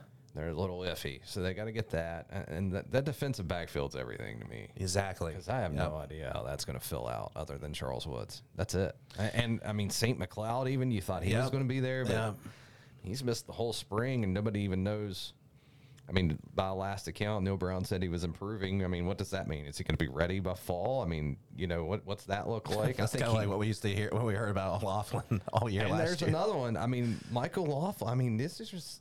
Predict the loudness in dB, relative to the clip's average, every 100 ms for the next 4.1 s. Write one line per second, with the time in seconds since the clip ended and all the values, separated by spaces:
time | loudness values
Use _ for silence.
0 | -4 -2 -2 -2 -2 0 2 2 2 0
1 | 0 -2 -2 -6 -6 -8 -6 -6 -4 -6
2 | -4 -6 -4 -2 0 0 -2 -2 -4 -4
3 | -4 -4 -2 -4 -4 -8 -8 -6 -8 -6
4 | -6